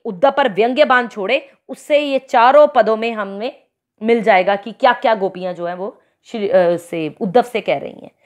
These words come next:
सूरदास वात्सल्य श्रृंगार रस के सर्वश्रेष्ठ कवि तो हैं ही, तो आइए पहले पद में क्या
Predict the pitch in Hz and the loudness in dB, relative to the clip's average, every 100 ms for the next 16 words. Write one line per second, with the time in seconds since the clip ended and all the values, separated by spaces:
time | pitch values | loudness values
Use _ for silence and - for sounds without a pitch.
0 | _ _ _ _ 285 302 302 320 320 226 | _ _ _ _ 0 4 6 6 4 0
1 | 208 - 254 254 254 226 190 180 180 - | 0 -2 -2 -2 -2 -6 -2 -2 -2 -8
2 | 202 190 180 156 - 180 170 - 156 170 | -14 -6 -6 -6 -14 -16 -16 -12 -12 -8
3 | 170 147 180 277 320 _ _ 190 - 160 | -10 -4 -2 -2 -6 _ _ -6 -2 -2
4 | 147 254 254 185 170 240 - 180 156 170 | -2 -6 -2 -2 2 2 2 -4 -4 -12
5 | 190 285 _ _ _ _ _ 247 220 | -12 -12 _ _ _ _ _ -2 -2